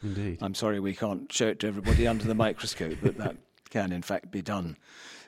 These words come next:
Speaker 2: later on. And then he's used, uh, uh, black and white as well, of course, and, um,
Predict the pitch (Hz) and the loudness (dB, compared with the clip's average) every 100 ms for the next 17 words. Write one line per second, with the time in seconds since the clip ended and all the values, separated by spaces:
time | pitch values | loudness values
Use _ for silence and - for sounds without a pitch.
0 | - 123 127 120 127 113 98 123 - 143 | 2 8 8 8 8 8 6 0 6 8
1 | 131 131 120 131 127 151 135 113 - 123 | 10 10 10 8 10 10 10 6 2 4
2 | 117 98 - 117 113 127 110 107 101 98 | 4 0 0 2 6 6 6 2 0 -2
3 | 95 95 95 101 87 - 95 95 - - | -4 -4 -2 -2 -4 -2 -2 0 0 -2
4 | - 110 107 104 104 107 104 | 0 2 2 2 2 4 2